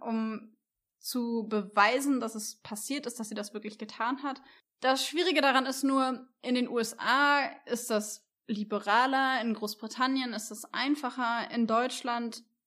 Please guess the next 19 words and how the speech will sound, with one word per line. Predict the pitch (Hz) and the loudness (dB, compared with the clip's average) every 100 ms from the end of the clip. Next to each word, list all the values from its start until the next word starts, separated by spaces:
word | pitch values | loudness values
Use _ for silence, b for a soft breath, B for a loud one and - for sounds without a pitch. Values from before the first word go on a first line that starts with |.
| _ | _
ist | - 233 | -8 -6
das | 233 233 | -4 2
in | 240 | 2
der | 233 | 4
Umsetzung | 247 233 220 226 208 | 6 6 4 0 -4
eher | - 196 | -4 -4
schwierig | 202 - 226 254 285 349 320 - | -6 -6 -2 -2 0 -2 -4 -8
aufgrund | 220 214 - 220 220 214 | -6 -6 -6 -4 -4 -4
der | 208 | -6
Persönlichkeitsrechte, | 208 208 220 262 294 277 277 277 277 294 277 | -4 -4 -2 -4 -6 -6 -4 -6 -4 -8 -6
also | - 208 | -8 -10
sprich | - 214 196 - _ | -10 -10 -12 -14 _
datenschutzrechtlich | 214 220 254 - 226 233 226 226 220 | 2 2 2 -4 -6 -6 -6 -6 -8
ist | 214 | -10
es | - | -8
eben | 208 208 | -6 -6
einfach | 208 208 | -6 -4
nicht | 220 220 | -4 -2
erlaubt, | 196 202 214 220 - | 0 2 2 0 -8